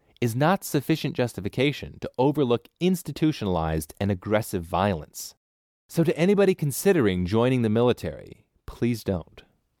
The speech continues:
Don't get caught up in the nationalist romance. If you've already joined, then you are responsible to learn about your employer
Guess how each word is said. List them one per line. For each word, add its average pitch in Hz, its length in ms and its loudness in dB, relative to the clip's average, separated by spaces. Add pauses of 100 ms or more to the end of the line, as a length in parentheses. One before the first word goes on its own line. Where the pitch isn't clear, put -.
(180)
Don't 120 280 0
get 165 200 -2
caught 127 240 -2
up 123 200 -2
in 104 140 -4
the 101 80 0
nationalist 90 680 -2
romance. 85 640 -4 (320)
If - 160 -4
you've 165 160 4
already 165 380 4
joined, 131 600 0 (260)
then 135 180 0
you 165 200 4
are 185 120 6
responsible 135 840 -2
to 104 120 -4
learn 107 240 0
about 110 320 -2
your 98 80 -2
employer 90 760 -2